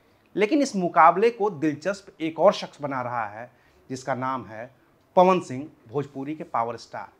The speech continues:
लेकिन इन तमाम चीज़ों के बावजूद उपेंद्र कुशवाहा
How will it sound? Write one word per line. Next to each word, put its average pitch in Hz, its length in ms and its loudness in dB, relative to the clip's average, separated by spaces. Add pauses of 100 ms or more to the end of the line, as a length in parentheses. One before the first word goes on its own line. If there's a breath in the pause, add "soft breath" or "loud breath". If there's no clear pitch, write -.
(400 soft breath)
लेकिन 180 160 2
इन 247 200 0
तमाम 214 460 8
चीज़ों 202 400 -2
के 214 180 -2
बावजूद 143 600 2 (360)
उपेंद्र 170 360 2
कुशवाहा 151 680 0